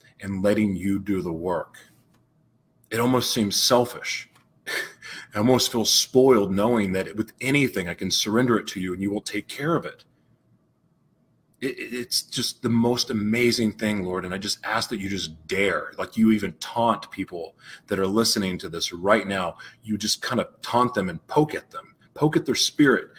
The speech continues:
just to make them go, "Okay, okay, okay, fine, I surrender." <laughs> Give it up. It's over. I surrender to you. Give them that confidence to do it, to let go,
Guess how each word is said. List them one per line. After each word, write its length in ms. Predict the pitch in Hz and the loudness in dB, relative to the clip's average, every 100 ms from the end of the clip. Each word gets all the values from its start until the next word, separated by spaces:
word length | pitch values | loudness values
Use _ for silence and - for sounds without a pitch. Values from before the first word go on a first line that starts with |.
| - - | -20 -12
just 180 | - - | -10 -6
to 60 | |
make 380 | 104 95 135 143 | -4 0 0 0
them 120 | 123 | 0
go, 140 | 113 101 | 2 4
"Okay, 260 | 151 175 175 | 4 6 6
okay, 240 | 151 165 156 | 6 6 4
okay, 240 | 135 180 | 6 4
fine, 300 | - 147 156 | 4 6 6
I 40 | |
surrender." 600 | 104 - 127 175 98 - _ _ _ _ - - _ _ _ - - | 4 4 6 6 4 -4 _ _ _ _ -20 -20 _ _ _ -20 -6
<laughs> 320 | 156 - - - | -4 -4 -8 -2
Give 160 | 202 | 6
it 80 | 156 | 8
up. 360 | 165 - - - - | 8 6 0 -20 -10
It's 120 | - | 2
over. 380 | 170 226 143 - | 6 6 6 0
I 40 | |
surrender 360 | - 165 247 165 | 0 4 8 8
to 160 | - 104 | 6 -2
you. 200 | - - _ _ _ _ _ _ _ _ - | -4 -14 _ _ _ _ _ _ _ _ -4
Give 140 | 170 | 0
them 120 | 185 190 | 2 2
that 160 | 156 | 0
confidence 800 | - - 156 - 90 - - - _ _ _ _ _ _ _ - | -2 0 0 -2 -12 -10 -10 -10 _ _ _ _ _ _ _ -8
to 100 | 113 - - | -8 -8 -4
do 240 | 151 170 | 0 2
it, 280 | - - - _ _ _ _ _ | 0 -6 -20 _ _ _ _ _
to 100 | - | -6
let 440 | 101 131 175 - - | -2 0 0 -2 -2
go, 560 | 123 147 120 82 - | 2 4 2 0 -10